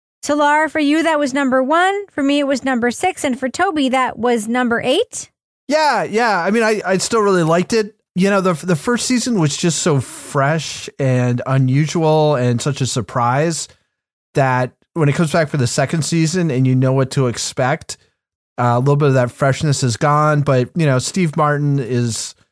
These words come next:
Speaker 2: he's, like, my favorite celebrity. Like, I, I love everything he does. You know, Martin Short is awesome. I mean, it's just, you know, it, it's a,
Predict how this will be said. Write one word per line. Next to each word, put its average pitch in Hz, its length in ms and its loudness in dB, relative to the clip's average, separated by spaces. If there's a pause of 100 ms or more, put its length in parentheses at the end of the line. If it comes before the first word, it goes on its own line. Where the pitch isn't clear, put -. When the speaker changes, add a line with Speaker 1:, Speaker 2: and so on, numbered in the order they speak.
(400)
Speaker 2:
he's, 127 260 -2
like, 120 200 0
my 110 100 0
favorite 113 460 -2
celebrity. 113 720 -2 (100)
Like, 107 300 -2
I, 117 200 -4
I 110 320 -2
love 110 260 0
everything 113 340 -2
he 113 140 0
does. 151 560 0 (480)
You 147 100 -2
know, 123 140 0
Martin 113 300 0
Short 139 420 2
is 127 100 0
awesome. 120 840 0
I 135 120 -2
mean, 170 220 -2
it's 214 220 0
just, - 360 -4
you 175 120 0
know, 113 220 2 (220)
it, 156 100 2
it's 165 240 0
a, 147 80 4